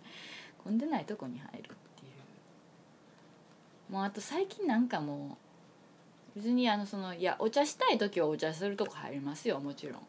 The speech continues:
だけど、なんかもう、ちょっと飲むとこ入ろうかなって思う。<laughs>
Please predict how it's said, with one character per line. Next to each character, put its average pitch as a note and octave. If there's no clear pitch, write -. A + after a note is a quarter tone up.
だ A#3
け E3+
ど、 E3
な A#3
ん B3
か G3+
も D#3
う、 D3+
ち G#4
ょ B4+
っ -
と G4
飲 G#3+
む B3+
と C#5+
こ -
入 D#3+
ろ A#3+
う B3
か -
な -
っ -
て -
思 B3
う。 -
<laughs> -